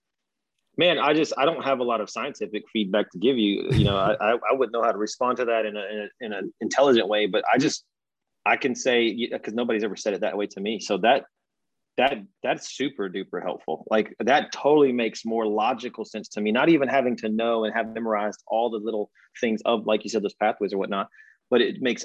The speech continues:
a lot more sense. Um, yeah, I,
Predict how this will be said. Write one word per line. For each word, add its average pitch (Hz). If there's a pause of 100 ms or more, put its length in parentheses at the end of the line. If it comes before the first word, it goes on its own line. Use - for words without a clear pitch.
a 117
lot 107
more 104
sense. - (140)
Um, 95 (180)
yeah, 98
I, 107